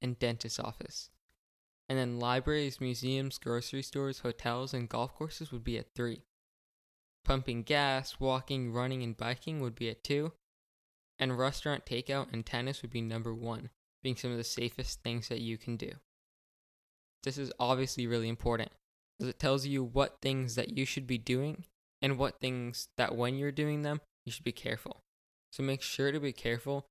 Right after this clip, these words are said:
when you're going to any of these things, but especially when you're going on things like public pools, sports stadiums, gyms, amusement parks, and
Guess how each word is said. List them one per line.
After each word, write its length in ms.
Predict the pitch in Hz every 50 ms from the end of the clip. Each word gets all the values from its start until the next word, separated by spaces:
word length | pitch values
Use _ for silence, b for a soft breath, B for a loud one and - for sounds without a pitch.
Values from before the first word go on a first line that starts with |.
| _ _ _ _ _
when 100 | - 135
you're 100 | 135 131
going 300 | - 131 127 127 135 131
to 180 | - 139 - -
any 220 | 113 120 123 135
of 120 | 139 139
these 180 | - 165 160 -
things, 320 | - - 165 160 165 160
but 160 | - - 123 127
especially 640 | - - - - 127 127 - 135 143 151 147 - _ _ _ _ _ _
when 80 | -
you're 100 | 131 127
going 220 | 120 131 127 127 127
on 60 | 123
things 400 | - - 127 120 123 123 120 -
like 180 | - - -
public 300 | - - 131 - - -
pools, 640 | - - - 135 127 123 123 123 120 120 120 117 - - - _ _ _ _ _
sports 340 | - - - 135 127 - -
stadiums, 460 | 131 135 123 127 127 127 127 - -
gyms, 540 | - 127 120 117 117 113 117 117 - - - - _ _ _ _ _ _ _ _ _ -
amusement 320 | 127 131 127 151 131 131
parks, 340 | - 131 123 120 120 - -
and 260 | 120 120 113 110 110